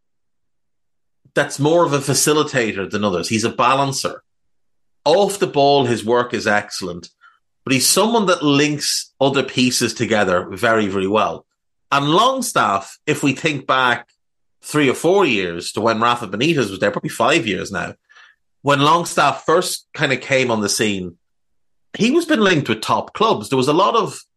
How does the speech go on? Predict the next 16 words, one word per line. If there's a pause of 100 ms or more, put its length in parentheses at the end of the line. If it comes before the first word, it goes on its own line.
(460)
hope
for
what
Longstaff
could
be.
And
at
that
point,
he
looked
like
he
might
become